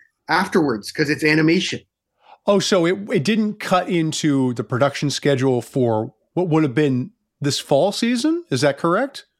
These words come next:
Speaker 1: Well, I mean, there might be maybe a little more of a gap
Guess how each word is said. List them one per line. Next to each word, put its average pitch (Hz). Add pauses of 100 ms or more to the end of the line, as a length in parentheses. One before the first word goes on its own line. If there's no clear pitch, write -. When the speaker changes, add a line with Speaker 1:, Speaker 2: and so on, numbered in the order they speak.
(340)
Speaker 1:
Well, 196
I 202
mean, 220
there 226
might 262
be 277
maybe 202
a 160
little 175
more 196
of 170
a 170
gap 165